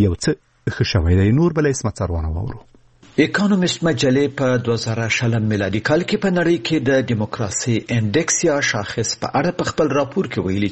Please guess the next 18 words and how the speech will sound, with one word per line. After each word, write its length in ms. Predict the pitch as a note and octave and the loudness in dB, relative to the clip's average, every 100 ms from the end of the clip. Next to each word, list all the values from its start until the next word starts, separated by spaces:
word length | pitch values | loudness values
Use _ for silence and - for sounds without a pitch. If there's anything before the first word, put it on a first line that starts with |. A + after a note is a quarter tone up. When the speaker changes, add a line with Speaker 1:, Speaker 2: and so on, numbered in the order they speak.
| - | -2
Speaker 2:
چې 80 | G2+ - - - - D3+ | -6 -6 -12 -12 -2 0
د 60 | F3 | 2
دوی 120 | A3+ | 2
له 140 | G#3+ G3+ | 2 0
څېړنې 460 | - E3+ E3 D#3+ C3+ | 0 0 0 0 -2
سره 180 | C#3+ B2 | -2 -2
سم 160 | - C3+ C3 | -2 -4 -2
تقریباً 500 | A#2+ - B2 A#2+ A#2+ | -6 -2 0 2 2
نیمایي 340 | A#2 A2 D3+ G3 | 2 2 2 2
نړۍ 220 | C3 F#2 G2+ - - - E3+ | 0 -2 -6 -10 -20 -2 2
په 120 | G3 | 2
یو 100 | G#3+ G#3+ F3+ | 2 0 0
نه 80 | E3+ | 0
یو 100 | D3+ B2 A#2+ | 2 2 0
ډول 260 | B2 C3 A#2+ | 0 -2 -2
دیموکراسي 600 | G#2+ G2 - A2+ - F3+ | -4 -4 -6 -4 -2 2
لري، 220 | G#2+ F2 - - - - - - | 2 0 -6 -12 -20 -20 -10 0
خو 160 | E3 | 2